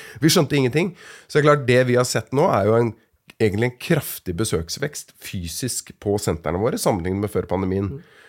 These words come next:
Speaker 1: Så jeg tror det er veldig viktig å tenke på hva, eh, digitale verktøy, ikke minst data og innsikt og analyse av store datamengder, hvilken innsikt det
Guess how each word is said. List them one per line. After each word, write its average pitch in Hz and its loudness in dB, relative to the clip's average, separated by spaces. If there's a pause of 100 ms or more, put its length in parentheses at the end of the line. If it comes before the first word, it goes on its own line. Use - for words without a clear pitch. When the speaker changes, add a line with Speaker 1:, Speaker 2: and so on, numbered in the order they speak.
(220)
Speaker 1:
Så 147 4 (180)
jeg 143 2
tror 143 0
det 143 6
er 147 2
veldig 131 0
viktig 123 -2
å - -2
tenke 107 0 (600)
på 113 4 (100)
hva, 92 2 (440)
eh, 98 2
digitale 92 -2
verktøy, 90 -2
ikke 113 -4
minst 92 -2
data 92 0
og - -2
innsikt 87 -4
og 87 -2
analyse 95 -4
av 85 -6
store 87 -4
datamengder, 90 -2
hvilken 101 -4
innsikt 90 -2
det 82 -2